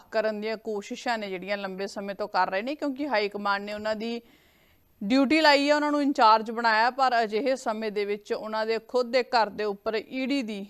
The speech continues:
ਰੇਡ ਹੈ ਜਿਹੜੀ ਉਹ ਕੀਤੀ ਗਈ, ਜਿਸ ਤੋਂ ਬਾਅਦ ਸਵਾਲ ਇਹ ਵੀ ਖੜੇ ਹੁੰਦੇ ਨੇ ਕਿ ਕੀ ਕਾਂਗਰਸ ਨੂੰ ਮਜ਼ਬੂਤ, ਜਿੱਥੇ ਵੀ ਹੁਣ ਲੱਗਦਾ ਹੈ ਕਿ ਭਾਜਪਾ ਨੂੰ ਕਾਂਗਰਸ ਮਜ਼ਬੂਤ ਹੋ ਸਕਦੀ ਹੈ,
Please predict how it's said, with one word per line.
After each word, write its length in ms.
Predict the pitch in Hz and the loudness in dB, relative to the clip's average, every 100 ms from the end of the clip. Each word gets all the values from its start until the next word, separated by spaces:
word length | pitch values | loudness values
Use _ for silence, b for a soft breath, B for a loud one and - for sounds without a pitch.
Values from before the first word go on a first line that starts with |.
| 226 | -6
ਰੇਡ 360 | 202 208 214 | 0 0 2
ਹੈ 100 | 202 | 0
ਜਿਹੜੀ 300 | 190 202 202 | -2 -6 -6
ਉਹ 80 | 202 | -6
ਕੀਤੀ 480 | 202 220 202 240 208 | -6 -12 -8 -8 -6
ਗਈ, 220 | 233 254 | -6 -6
ਜਿਸ 220 | 208 208 | -8 -8
ਤੋਂ 120 | - | -4
ਬਾਅਦ 400 | 214 208 208 220 233 233 b b b b | 2 6 6 6 2 0 b b b b
ਸਵਾਲ 320 | - 247 240 | 2 8 8
ਇਹ 80 | 262 | 8
ਵੀ 100 | 269 | 4
ਖੜੇ 280 | 262 262 262 | 0 2 2
ਹੁੰਦੇ 260 | 285 247 254 | 2 0 0
ਨੇ 220 | 254 262 | 0 -4
ਕਿ 200 | 262 277 | -6 -8
ਕੀ 420 | - 285 285 240 | -4 2 4 2
ਕਾਂਗਰਸ 540 | - 240 226 226 233 | 2 2 2 0 -2
ਨੂੰ 180 | 240 233 | -4 -4
ਮਜ਼ਬੂਤ, 800 | 226 208 185 190 226 254 262 247 214 214 208 | -4 -4 -6 -6 -4 -2 -2 0 2 2 0
ਜਿੱਥੇ 380 | 208 - 285 | -4 -4 0
ਵੀ 140 | 254 262 | 0 -2
ਹੁਣ 400 | 240 214 220 220 214 - | -6 -6 -4 -2 -4 0
ਲੱਗਦਾ 400 | 208 208 202 240 | 4 4 4 0
ਹੈ 60 | |
ਕਿ 180 | 233 240 | 0 -2
ਭਾਜਪਾ 460 | 214 220 208 - 214 | 4 4 4 0 -2
ਨੂੰ 160 | 214 | -2
ਕਾਂਗਰਸ 400 | 208 208 208 208 226 | 0 0 0 -6 -6
ਮਜ਼ਬੂਤ 500 | 214 196 214 220 220 | -6 -6 -6 -8 -4
ਹੋ 220 | 226 226 | 0 0
ਸਕਦੀ 440 | 233 214 190 226 | 0 -4 -4 0
ਹੈ, 160 | 208 | 0